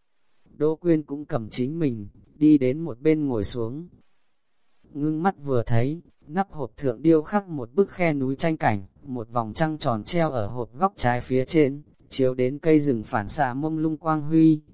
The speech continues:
một con chim nhi phi ở khe núi trên không, bên để một đầu thơ. Người nhàn hoa quế lạc, đêm tĩnh xuân sơn không. Nguyệt gia kinh sơn điểu, khi minh xuân khe trung.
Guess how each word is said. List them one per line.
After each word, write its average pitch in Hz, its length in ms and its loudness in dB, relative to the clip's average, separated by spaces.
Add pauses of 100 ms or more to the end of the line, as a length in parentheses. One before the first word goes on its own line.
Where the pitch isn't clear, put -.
(100)
một 123 280 -10
con 160 260 0
chim 165 300 0
nhi 165 120 10 (100)
phi 160 240 4
ở 117 180 -2
khe 160 260 0
núi 135 220 -2
trên 156 260 0
không, 156 380 -6 (480)
bên 151 240 2
để 120 180 2
một 110 240 -8
đầu 113 180 0
thơ. 151 480 0 (1000)
Người 123 300 0
nhàn 110 280 -2
hoa 151 240 -2
quế 135 180 -2
lạc, 139 260 0 (260)
đêm 151 260 0
tĩnh 165 280 -4
xuân 156 240 0
sơn 185 280 2
không. 156 360 -6 (1080)
Nguyệt 127 260 4
gia 147 260 2
kinh 160 260 0
sơn 156 320 2
điểu, 107 320 2 (280)
khi 160 220 0
minh 160 280 2
xuân 156 280 0
khe 151 260 2
trung. 160 360 0